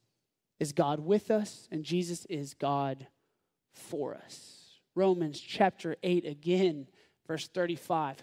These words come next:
"Who shall separate us from the love of Christ? Shall tribulation or distress or persecution or famine or nakedness or danger or sword?" Skipping on to thirty-eight and thirty-nine. "For I am sure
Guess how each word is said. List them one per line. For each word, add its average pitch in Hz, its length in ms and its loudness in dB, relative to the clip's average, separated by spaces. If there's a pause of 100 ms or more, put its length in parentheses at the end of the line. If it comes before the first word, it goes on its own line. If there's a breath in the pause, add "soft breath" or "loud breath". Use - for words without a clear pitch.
"Who 220 200 -4
shall 147 240 -4
separate 170 680 0
us 151 280 -2
from 165 200 -6
the 143 80 -4
love 165 480 2
of 143 220 -12
Christ? - 800 -6 (1700)
Shall 147 200 -4
tribulation 165 720 0
or 175 60 -2
distress 175 560 -6
or - 20 -10
persecution 190 720 -10
or 147 80 -6
famine 196 500 0
or 156 80 -2
nakedness 175 600 -2
or 165 40 -4
danger 196 400 0
or 151 60 -6
sword?" 233 600 -2 (1600 soft breath)
Skipping 156 440 -4
on 151 100 -2
to 147 60 -4
thirty-eight 156 360 -4
and 139 120 -8
thirty-nine. 143 460 -2
"For - 200 -6
I 165 220 2
am 151 140 -2
sure 135 760 -8